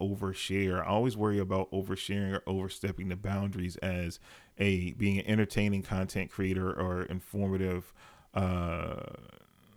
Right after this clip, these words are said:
you know, informant or pundit as a reviewer or all these things. I always worry about the balance of it all, how much of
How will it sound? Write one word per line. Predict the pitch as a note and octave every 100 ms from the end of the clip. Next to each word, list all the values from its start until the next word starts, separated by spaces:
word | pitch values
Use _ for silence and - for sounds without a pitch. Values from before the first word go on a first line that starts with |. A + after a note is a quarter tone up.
| _ _ _ _ _ _
you | G#2+
know, | G#2
informant | G2+ A#2 - A2 G#2+ G2+ F#2+ G2
or | - F#2+ F#2 F2+ E2+
pundit | - A2+ G#2+ G2+ G2
as | D#2 F#2
a | F#2
reviewer | F#2 F2+ G2+ G2+ F#2+ F#2+
or | F2+ E2+ -
all | A2 A2+
these | G#2+ -
things. | G2 F#2 F#2
I | G2
always | A2 A#2 G2
worry | G2 G2 G2+
about | G2+ G2 F#2+ - - - -
the |
balance | - F#2+ G2+ G2+ D2+ -
of | F#2+
it | F#2
all, | F#2 F#2 F2+ F2
how | - A2
much | G#2+ G2+ -
of | F#2+ F#2+